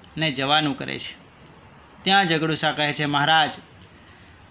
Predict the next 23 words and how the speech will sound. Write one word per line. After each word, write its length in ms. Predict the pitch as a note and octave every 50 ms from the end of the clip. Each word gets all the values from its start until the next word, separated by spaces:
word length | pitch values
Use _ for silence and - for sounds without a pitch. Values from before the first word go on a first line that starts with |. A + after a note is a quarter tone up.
| - -
આપે 320 | D3+ D#3+ E3+ E3+ - G3
આટલી 320 | F#3 E3 D#3+ - - F3+ E3+
તકલીફ 460 | - E3+ D#3 - E3 E3 E3 E3 -
લેવાની 400 | D#3 D#3 D3+ D#3 D#3+ D#3+ D#3+ D#3+
કાંઈ 360 | - - D#3 E3+ F3+ F#3+ G3
જ 160 | E3+ D#3+ C#3+
જરૂર 320 | C3 D3 C#3+ C#3 C#3+ C#3+ C3+
નથી. 420 | D3 D#3 D3 - D3+ C#3+ B2+ A#2 - - - - - - - - - - -
હમણાં 380 | D#3 D#3+ E3+ F3+ F#3 F#3+ F#3
જ 60 | F3
મારા 300 | E3+ D#3+ D#3+ D#3 D#3 D#3
માણસો 540 | D3+ D3 C#3+ D3 D3 D3+ D3 C#3 - D3+ C#3+
લેખ 320 | C#3 C#3 D3+ D#3+ D3+ - D#3
લઈને 340 | D3+ D3 D3+ D3 D3 D3 C#3+
અહીં 260 | C3+ C#3 D3 C#3+ C#3+
આવશે. 600 | C#3+ D3+ D3+ C#3 - - F#3+ F#3 E3 C#3+ B2+ C3 - - - - - - - - - - - - - - - - - -
મેં 320 | D3 E3 E3+ E3+ D#3+ -
ક્યારનાએ 600 | - D#3+ D#3 D#3 D3+ D3+ D3+ D#3+ E3+ F3+ F#3 F#3
તેમને 400 | F3+ F3+ E3+ D#3 D3+ D3+ D3+ D3+
ત્યાં 260 | C#3 B2 D3+ D3 D3 C#3
મોકલી 380 | C#3 D3 D3+ D3 F#3 F#3 E3
દીધા 300 | C#3 B2+ B2+ C3+ C3+ C3
છે." 260 | B2 - - - -